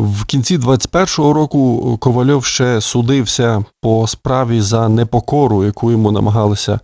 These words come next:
причепити. Після двадцять другого року Ковальов повернувся в З С У. Власне, про справи Ковальова ми навіть робили кілька відео.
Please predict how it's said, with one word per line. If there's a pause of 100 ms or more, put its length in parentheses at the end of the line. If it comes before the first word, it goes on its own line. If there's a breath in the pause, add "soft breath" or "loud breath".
причепити. (800)
Після
двадцять
другого
року
Ковальов
повернувся
в
З
С
У. (200)
Власне,
про
справи
Ковальова
ми
навіть
робили
кілька
відео.